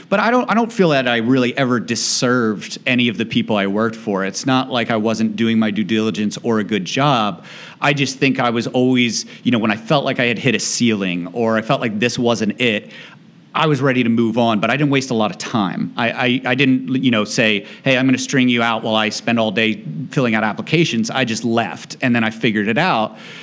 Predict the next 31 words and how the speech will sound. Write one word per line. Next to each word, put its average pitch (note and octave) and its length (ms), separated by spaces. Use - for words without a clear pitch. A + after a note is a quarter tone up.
And C#3 80
I - 20
always C#3+ 180
felt C#3 200
good, C#3 160
at, - 80
you B2+ 100
know, B2 160
confident C3+ 560
enough A#2+ 260
in B2+ 60
myself A2+ 420
in A2+ 60
the G#2+ 60
interview A#2 360
process G#2 680
that A#2 180
I A2+ 80
was G#2+ 180
like, G#2 360
you B2+ 120
know, A#2+ 120
"You, A#2+ 220
you D#3 260
need C#3+ 220
to B2+ 40
hire B2 340
me A2 200
because G#2+ 260
I'm G#2 140
gonna, G#2+ 440